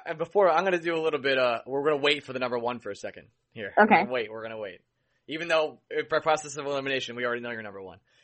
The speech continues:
Speaker 2: Yeah.
Speaker 1: Um, you and I are both fans of hot sauces. I would say that's fair,
Speaker 2: Yes.
Speaker 1: right?
Speaker 2: Mm-hmm,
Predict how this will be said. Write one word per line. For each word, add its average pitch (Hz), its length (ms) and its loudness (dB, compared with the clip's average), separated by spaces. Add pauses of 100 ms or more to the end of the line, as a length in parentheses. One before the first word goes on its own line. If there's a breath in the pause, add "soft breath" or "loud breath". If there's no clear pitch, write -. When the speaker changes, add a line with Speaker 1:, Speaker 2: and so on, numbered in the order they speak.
(240)
Speaker 2:
Yeah. 143 260 8
Speaker 1:
Um, 131 320 -6 (1200)
you 190 160 -6
and 277 80 2
I 262 80 4
are 208 80 4
both 170 200 2
fans 135 220 0
of 120 60 -20
hot 110 200 -2
sauces. 113 380 -8 (200)
I 127 80 -2
would 127 100 -2
say 127 100 0
that's 127 160 0
fair, - 120 4
Speaker 2:
Yes. 160 140 8
Speaker 1:
right? 156 140 -4 (540)
Speaker 2:
Mm-hmm, 294 240 12